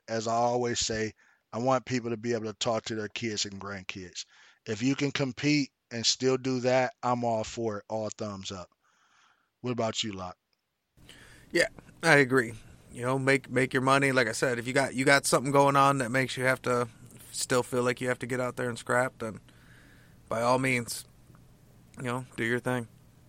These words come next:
Speaker 2: Um,
Speaker 1: Yeah.
Speaker 2: I did, I had one more guy, though.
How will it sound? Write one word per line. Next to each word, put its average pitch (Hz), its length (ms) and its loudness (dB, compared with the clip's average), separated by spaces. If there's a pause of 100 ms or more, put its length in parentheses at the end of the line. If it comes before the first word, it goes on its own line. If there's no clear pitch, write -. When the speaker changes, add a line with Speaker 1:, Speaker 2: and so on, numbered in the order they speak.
(840)
Speaker 2:
Um, 143 300 4
Speaker 1:
Yeah. 135 120 0
Speaker 2:
I 147 40 6
did, 202 220 8
I 143 120 4
had 185 100 8
one 190 200 2
more 196 160 2
guy, 208 240 2
though. 127 260 0